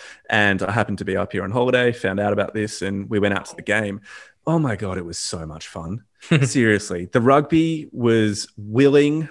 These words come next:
Speaker 1: on a incredibly muddy and sodden pitch. Um, you had the beautiful variety of body shapes that you get within amateur rugby,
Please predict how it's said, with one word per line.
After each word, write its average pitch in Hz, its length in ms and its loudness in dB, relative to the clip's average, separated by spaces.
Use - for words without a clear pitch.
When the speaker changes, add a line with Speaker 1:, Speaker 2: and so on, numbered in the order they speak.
Speaker 1:
on 113 320 0
a 104 300 -4
incredibly 113 800 -2
muddy 104 480 2
and 95 240 -6
sodden 92 480 -6
pitch. - 500 -8
Um, 101 460 2
you 110 160 0
had 113 440 2
the 120 80 -4
beautiful 127 840 0
variety 98 800 -2
of - 260 -6
body 98 220 0
shapes - 440 -6
that - 120 -10
you 95 100 -10
get 98 340 -4
within 95 500 -4
amateur 95 360 -10
rugby, 92 500 -10